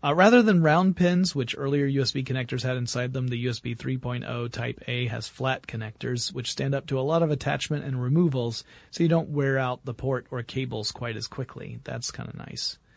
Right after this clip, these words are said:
The Type B U S B three point oh cables look a little different than their two point oh counterparts. You, so you cannot plug a U S B three point oh Type B cable into a U S B two point oh Type B port.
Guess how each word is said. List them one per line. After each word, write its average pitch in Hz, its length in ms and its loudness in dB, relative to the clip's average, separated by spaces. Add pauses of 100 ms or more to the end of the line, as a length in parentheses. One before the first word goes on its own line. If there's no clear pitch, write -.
(640)
The 165 160 4
Type 180 320 6 (100)
B 175 520 2
U 139 200 0
S 120 140 -4
B 120 180 -4
three 123 220 -6
point 123 180 -4
oh 113 100 -4
cables 120 440 -4
look 135 100 -6
a 175 60 6
little 226 260 8
different 175 400 4 (100)
than 127 200 -2
their 120 120 -2
two 143 200 -2
point 127 240 -4
oh 117 100 -4
counterparts. 113 580 -6
You, 143 120 -4
so - 120 0
you 160 140 0
cannot 185 640 4
plug 117 500 2 (600)
a 143 60 0
U 147 200 4
S 147 100 4
B 135 160 0
three 147 300 2
point 143 260 0
oh 123 160 0
Type 135 420 -4 (220)
B 147 340 0
cable 110 560 -2 (400)
into 135 300 -2
a 135 40 0
U 135 180 2
S 127 100 -2
B 123 160 -4
two 175 300 -4
point 131 240 -2
oh 110 300 -6 (100)
Type 127 320 -6 (180)
B 120 300 -4
port. 151 500 0